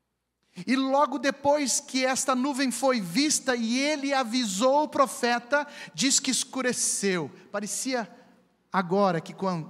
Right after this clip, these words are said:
quando a gente estava chegando, estava bem preto o céu. E a chuva veio. Então aqui eu estou dando mais uma prova para você entender que quando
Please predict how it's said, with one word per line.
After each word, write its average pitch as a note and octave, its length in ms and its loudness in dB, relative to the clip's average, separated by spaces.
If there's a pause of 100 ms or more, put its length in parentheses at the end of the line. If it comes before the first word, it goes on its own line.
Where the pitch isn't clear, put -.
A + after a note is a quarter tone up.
(120)
quando F3+ 160 -4
a F3 40 2
gente E3+ 140 -2
estava F3+ 280 -2
chegando, F3+ 480 0
estava F#3 220 0
bem E3 280 -2
preto F3 420 0 (420)
o G#3 120 2
céu. D#3 520 0 (840)
E C4 180 2
a C#4 80 4
chuva D4 500 2
veio. G3+ 680 0 (180)
Então D4+ 380 4
aqui C4+ 240 -2
eu D#4+ 100 2
estou C4+ 220 -2
dando C#4 280 0
mais C#4+ 760 0
uma D#4+ 420 0
prova A#3+ 680 0
para A3 200 0
você G#3 380 -2
entender A#3+ 800 -2 (280)
que B3 100 -4
quando E4+ 840 0